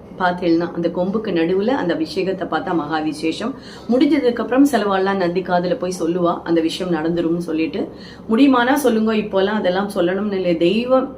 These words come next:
நேரடியாவே நீங்க சொல்லும் போதே அவருக்கு கேட்டுடும். நம்மளை படைச்சு அவருக்கு தெரியாதா நம்மளுக்கு என்ன தேவை இருக்குன்னு? அதனால முடியுமானா கூட்டத்தை தள்ளிண்டு போய் ஒருத்தரை தள்ளி விட்டுட்டு நம்ம உட்கார்ந்து அந்த பரிகாரத்தை எல்லாம் பண்ணணும்னு ஒரு அவசியமும் இல்லை.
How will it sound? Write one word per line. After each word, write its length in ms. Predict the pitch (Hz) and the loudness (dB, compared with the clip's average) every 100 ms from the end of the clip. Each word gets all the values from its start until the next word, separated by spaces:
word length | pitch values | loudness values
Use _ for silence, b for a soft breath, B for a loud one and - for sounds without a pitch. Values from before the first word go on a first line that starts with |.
| - | -6
நேரடியாவே 720 | 165 185 247 269 269 254 269 | 0 4 6 8 10 8 6
நீங்க 220 | 302 277 233 | 6 4 4
சொல்லும் 280 | 220 208 | -2 0
போதே 220 | 214 214 247 | 0 2 2
அவருக்கு 320 | 214 185 196 | 2 0 -6
கேட்டுடும். 500 | 180 226 226 190 165 - B B B | 2 2 2 -2 -4 -8 B B B
நம்மளை 260 | 180 190 180 | -2 0 0
படைச்சு 280 | 196 214 226 | 0 0 0
அவருக்கு 300 | 190 202 214 | 0 0 -2
தெரியாதா 440 | 208 220 220 202 | 0 2 2 0
நம்மளுக்கு 200 | 190 190 | 0 0
என்ன 180 | 180 185 | 0 -2
தேவை 320 | 190 180 190 | 2 2 4
இருக்குன்னு? 380 | 180 175 190 190 | 0 0 -4 -4
அதனால 520 | 160 160 160 170 - B B - | -4 -4 -2 -2 -4 B B -2
முடியுமானா 580 | 196 247 214 202 196 - | 0 2 0 0 -4 -2
கூட்டத்தை 460 | 262 269 285 233 | -4 -2 -2 -2
தள்ளிண்டு 680 | 202 226 269 311 311 269 220 | -6 0 4 6 6 6 4
போய் 440 | 196 190 190 214 175 | 0 -2 -2 -6 -2
ஒருத்தரை 340 | 175 170 170 | -2 -2 -6
தள்ளி 280 | 175 185 233 | -2 -2 -2
விட்டுட்டு 320 | 220 196 190 | -4 -6 -6
நம்ம 220 | 202 175 160 | -4 -2 -4
உட்கார்ந்து 360 | 143 165 175 | -4 -4 0
அந்த 280 | 170 151 151 B B - | 0 -2 -4 B B -4
பரிகாரத்தை 460 | 165 170 156 139 | 0 0 -4 -6
எல்லாம் 260 | 139 143 143 | -4 -4 -2
பண்ணணும்னு 480 | 143 143 143 151 135 | -2 -2 -2 -4 -4
ஒரு 100 | 143 | -4
அவசியமும் 560 | 143 - 202 185 185 | -6 -6 -4 -4 -2
இல்லை. 340 | 147 143 160 | -2 -2 -2